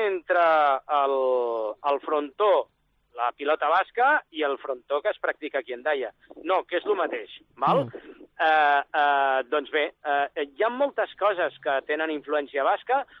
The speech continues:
Speaker 1: una d'elles és aquest esport que és tan típic, doncs, eh, de Donosti, no? De, d'aquesta part del, del País Basc, de la pilota basca, eh, eh, però també, eh, el que ens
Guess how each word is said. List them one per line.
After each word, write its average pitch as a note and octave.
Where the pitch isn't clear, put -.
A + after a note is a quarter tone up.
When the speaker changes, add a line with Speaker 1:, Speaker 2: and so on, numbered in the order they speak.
Speaker 1:
una D3
d'elles D#3
és B2+
aquest C3+
esport D3
que -
és -
tan C#3
típic, D#3
doncs, C3
eh, B2
de B2
Donosti, D3+
no? E3
De, C#3+
d'aquesta A2
part C#3
del, B2+
del B2+
País B2
Basc, G3
de C3
la G2
pilota C3+
basca, G#3
eh, D3+
eh, C3
però D3
també, D3
eh, D3
el C3
que C#3
ens A#2+